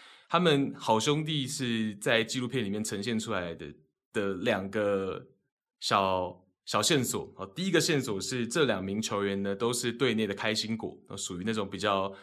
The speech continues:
呃，带气氛的球员。那再来就是 Torstra 有时候会比较懒惰，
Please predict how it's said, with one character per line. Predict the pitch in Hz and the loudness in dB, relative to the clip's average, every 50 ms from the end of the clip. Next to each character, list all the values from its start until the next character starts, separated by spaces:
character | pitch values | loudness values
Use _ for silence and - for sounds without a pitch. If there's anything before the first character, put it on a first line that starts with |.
| - - - - - - - - - _ _ _ | -18 -20 -20 -20 -20 -20 -20 -20 -20 _ _ _
呃， | - 98 92 90 87 78 62 - - - | -4 -2 -2 -2 -4 -6 -8 -10 -6 -2
带 | - 120 | 0 0
气 | 117 - - 147 139 113 | 2 2 0 0 0 0
氛 | - 131 113 | 0 0 0
的 | 98 95 | 0 -2
球 | 90 - 101 87 87 | -4 -4 -6 -6 -6
员。 | 80 71 - - - - | -6 -8 -10 -16 -10 -6
那 | 131 127 | -6 -4
再 | 127 - 143 117 107 | 0 2 4 4 4
来 | 104 | 2
就 | 104 120 | 0 -4
是 | 117 - 127 117 110 107 104 104 104 - - _ _ _ | -4 -4 -2 -2 0 -2 -2 -4 -8 -12 -18 _ _ _
Torstra | - - 135 135 135 - 123 98 | -4 -2 0 0 2 4 4 4
有 | 98 95 | 4 2
时 | 98 107 | 0 0
候 | 120 131 | 0 -2
会 | |
比 | 123 104 | 0 2
较 | 113 110 | 2 2
懒 | 110 101 80 85 87 | 4 2 0 0 -2
惰， | - 113 95 - | -4 -4 -4 -4